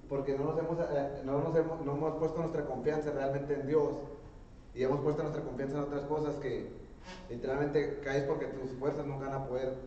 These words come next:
lo que Dios puede hacer por ti. El que te da las fuerzas,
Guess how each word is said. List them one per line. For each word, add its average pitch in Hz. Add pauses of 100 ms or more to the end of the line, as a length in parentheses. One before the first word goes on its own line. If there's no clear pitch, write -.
(600)
lo 120
que 120
Dios 117
puede 123
hacer 123
por 110
ti. 98 (2750)
El 131
que 143
te 143
da 147
las 175
fuerzas, 175